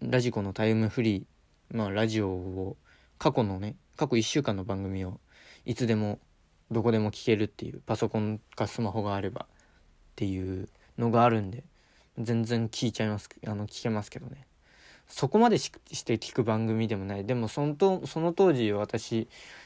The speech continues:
あの、面白いラジオって、スクールオブロックくらいしか知らない。今考えたら、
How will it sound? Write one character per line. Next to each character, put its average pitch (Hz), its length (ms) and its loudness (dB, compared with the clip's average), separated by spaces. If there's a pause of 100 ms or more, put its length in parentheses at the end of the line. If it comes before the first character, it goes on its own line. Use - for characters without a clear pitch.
(120)
あ 113 100 -4
の、 101 200 -2
面 117 220 -2
白 160 200 4
い 117 60 6
ラ 104 140 2
ジ 107 100 -10
オ 107 40 -12
っ - 20 -18
て、 - 340 -14
ス - 160 -16
ク - 140 -6
ー 135 100 4
ル 135 140 4
オ - 20 4
ブ 127 100 -2
ロ 135 100 4
ッ 127 40 -2
ク 113 160 -12
く - 100 -2
ら 110 60 2
い 95 60 -2
し - 80 -12
か 98 80 -8
知 - 120 -10
ら 98 60 -6
な 95 60 -10
い。 104 80 -8
今 143 180 2
考 101 260 -4
え 98 80 -4
た 113 140 -10
ら、 107 80 -12